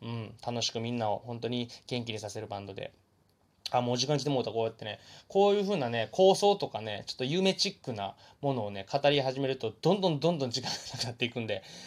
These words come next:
また、えー、次、そういう風な話題っていうかね、あの、今考えてることを発信していこうと思いますので、まあ、Twitterの方ですね、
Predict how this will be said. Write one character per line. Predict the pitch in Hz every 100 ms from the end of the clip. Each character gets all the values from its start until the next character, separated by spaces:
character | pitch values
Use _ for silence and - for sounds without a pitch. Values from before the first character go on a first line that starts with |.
| - -
ま | 196
た、 | 202 131 - -
え | - 120 117
ー、 |
次、 | 113 - 123 104 - _ _ -
そ | - 127
う | 123
い | 123 123
う |
風 | 120 117
な | 107
話 | 110
題 | 110 110 107 107
っ | -
て | -
い | 101
う |
か | 101
ね、 | 110 110 _ _
あ | -
の、 | 107 104
今 | 107
考 | - 123 123
え | 120
て | 117
る | 123
こ | 135
と | 127 104
を | 95
発 | 127 -
信 | 131
し | -
て | 135
い |
こ | 131
う | 123
と | 117
思 | 123
い |
ま | 127 120
す | 127
の | 113
で、 | 104 101 - - -
ま | 143
あ、 |
Twitter | 139 143 151
の | 147
方 | 175
で | 135
す | 135
ね、 | 139